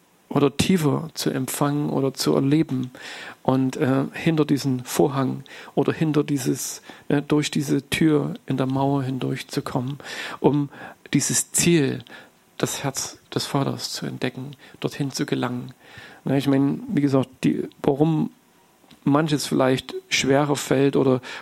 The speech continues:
uns auch nicht so leicht ist auf dieser Seite, aber die Wahrheit ist einfach das, was Jesus sagt, sein,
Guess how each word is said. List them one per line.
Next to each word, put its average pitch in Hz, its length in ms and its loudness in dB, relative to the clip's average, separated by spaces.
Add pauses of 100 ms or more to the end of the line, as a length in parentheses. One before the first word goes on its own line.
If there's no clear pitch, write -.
uns 135 280 2
auch 135 120 4
nicht 131 220 4
so 160 300 2
leicht 151 320 2
ist 151 120 2
auf 143 140 0
dieser 135 220 0
Seite, 135 400 2
aber 135 260 4 (580)
die 143 120 4
Wahrheit 156 280 4
ist 175 160 2
einfach 139 420 2
das, - 240 -2
was 143 180 -2
Jesus 139 340 0
sagt, 135 300 2 (320)
sein, 143 420 0